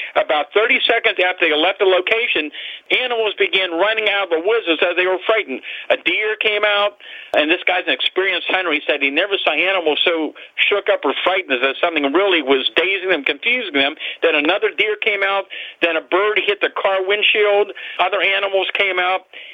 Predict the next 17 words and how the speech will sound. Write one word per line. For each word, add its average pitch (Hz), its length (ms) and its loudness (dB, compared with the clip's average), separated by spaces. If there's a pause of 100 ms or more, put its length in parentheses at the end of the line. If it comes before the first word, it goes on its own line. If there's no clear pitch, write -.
(140)
And 156 160 2
he 156 80 2 (100)
said 156 300 2
that 131 180 2
he, 151 300 -4
he'd 190 220 -2
never 220 420 -2
forget 190 340 0
that 165 200 2
night. 151 340 0 (320)
He 156 80 2
was 143 240 -2
so 196 140 0 (120)
startled 180 600 0
about 139 260 0
what 170 160 0
he 185 140 0